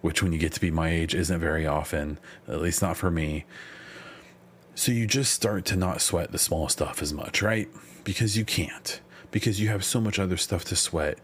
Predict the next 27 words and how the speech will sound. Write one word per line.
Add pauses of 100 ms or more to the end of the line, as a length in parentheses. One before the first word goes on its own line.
(220)
that's
so
much
more
important. (260)
And
it's
a
big
thing
I've
talked
about
in
how (640)
I
can't
let
games
be
a
big
negative
force
in
my
life,